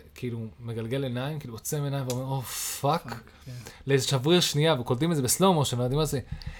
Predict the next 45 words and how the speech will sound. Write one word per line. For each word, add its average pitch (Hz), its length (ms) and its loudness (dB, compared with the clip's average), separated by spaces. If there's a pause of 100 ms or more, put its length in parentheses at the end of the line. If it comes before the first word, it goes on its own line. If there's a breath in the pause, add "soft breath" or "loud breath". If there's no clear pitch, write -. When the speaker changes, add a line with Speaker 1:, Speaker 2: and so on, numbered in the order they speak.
(180 loud breath)
Speaker 1:
הראיית 156 340 4
משחק 170 340 2
שדה 147 180 2
בריינה 151 200 6
מבינה, 147 300 2 (120)
מבינה 156 340 4
בדיוק 185 380 6
מה 180 100 8
הולך 170 260 8
לקרות 214 260 4
עכשיו. - 280 2 (120)
Speaker 2:
נכון. 139 240 -4
Speaker 1:
זה 165 380 8
כאילו, 160 460 2 (100)
"או, 139 200 -2
Speaker 2:
גם 170 120 4
יודע 247 120 8
Speaker 1:
פאק." 214 180 12 (260)
Speaker 2:
ש-, - 80 -2
שסאלח, 196 420 6 (180)
כמה 214 220 4
שהוא 175 160 -2
יהיה 180 120 2
בפורמה 175 640 2
לא 185 80 4
טובה, 185 260 0
הוא 190 180 4
ישים 175 300 2
גול. 135 220 -4 (580 soft breath)
Speaker 1:
לא, 254 160 0
ברור. 190 340 0
Speaker 2:
הוא 139 80 -8
שווה 156 280 0
גול. 151 160 0
Speaker 1:
כן, 175 140 4
לא 165 120 4
רק 202 160 4
זה, 247 140 6
הוא 170 140 4
גם 135 160 0
חי 160 240 2
בשביל 175 220 -2
הרגעים 190 340 2
האלה. 127 220 0
זה, 127 160 -2